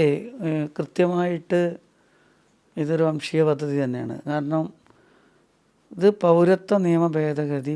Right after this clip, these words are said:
വളഞ്ഞ വഴിയിലൂടെ നടപ്പിലാക്കലാണ്. അതുകൊണ്ട് തന്നെ കേരളത്തിൽ പ്രത്യക്ഷത്തിൽ, ഏഹ്,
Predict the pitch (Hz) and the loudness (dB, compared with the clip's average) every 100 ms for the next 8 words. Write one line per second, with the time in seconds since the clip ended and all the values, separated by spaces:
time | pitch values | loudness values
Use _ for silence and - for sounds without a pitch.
0 | 139 139 139 156 147 135 135 131 135 127 | -4 -4 -4 -4 -4 -6 -6 -8 -8 -8
1 | 123 - 120 113 131 123 - _ - 143 | -12 -10 -10 -10 -12 -16 -18 _ -10 -2
2 | 151 165 165 139 127 139 196 _ _ _ | 0 0 0 -2 -6 -8 -10 _ _ _
3 | _ _ _ _ _ - 180 180 190 185 | _ _ _ _ _ 2 4 6 4 4
4 | 196 190 - - 147 - 170 160 - 156 | 2 2 -2 -4 -4 0 -2 0 0 -2
5 | - 170 185 - _ _ 160 156 | 0 -2 -2 -8 _ _ -4 -2